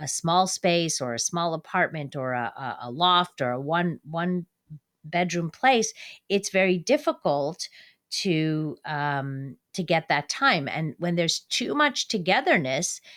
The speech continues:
it can actually breed contempt. So you need to discuss your need for space. Remember that it's not, it's not my need to be away from you. It's my ju-, it's just my need to be alone.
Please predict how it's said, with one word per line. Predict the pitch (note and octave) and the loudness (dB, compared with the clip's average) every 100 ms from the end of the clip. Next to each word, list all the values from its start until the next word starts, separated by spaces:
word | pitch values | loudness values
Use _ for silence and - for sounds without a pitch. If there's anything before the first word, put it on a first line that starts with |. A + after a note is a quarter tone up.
| - _ | -20 _
it | G3+ G#3+ | -4 0
can | A#3 | -2
actually | F#3 E3+ E3+ - G3 F#3 | 0 0 0 -2 -2 -2
breed | D#3+ E3 E3 D3+ D3+ - - _ - | -2 -2 0 -2 -4 -16 -20 _ -6
contempt. | F3+ D3 - C#3 G2 - | -4 -2 -2 -4 -4 -8
So | - - | -4 0
you | F3+ F3 F3 D#3+ | 2 2 2 0
need | G#3+ C#4+ | -2 -2
to | C#4+ | -4
discuss | A#3+ F3+ - G3 G3 - | -6 -2 -2 0 -2 0
your | F3+ | -2
need | D#3 D#3+ E3 | -2 -6 -6
for | - | -4
space. | C#3+ - D3 A2+ - - - - | 0 2 0 -2 -8 -14 -20 -4
Remember | G3 A3 B3 | 0 2 2
that | C4+ A#3+ | 2 2
it's | F#3 - | 0 -4
not, | G3+ G#3+ B3+ - _ _ _ _ _ _ _ _ | 2 4 4 0 _ _ _ _ _ _ _ _
it's | F#3 - | -4 -2
not | A3 B3+ - | 4 4 4
my | G#3 G3+ | 2 4
need | G3+ G3+ | 2 -2
to | G#3 | -4
be | F3 E3+ | 0 0
away | D3+ F3 A#3 | 2 0 0
from | A3+ D#3 | -2 -4
you. | B2 B2+ | -4 -4
It's | F#3+ G3+ | -4 -2
my | G#3+ G#3+ | -2 -2
ju-, | - A3 | -4 -6
it's | G#3+ - | -6 -4
just | C4+ C#4+ | -2 0
my | B3 | 0
need | G3+ G#3 F#3 | 2 0 -2
to | F#3 | -4
be | D#3+ | 0
alone. | C#3+ D3 B2+ G2+ | 0 2 0 0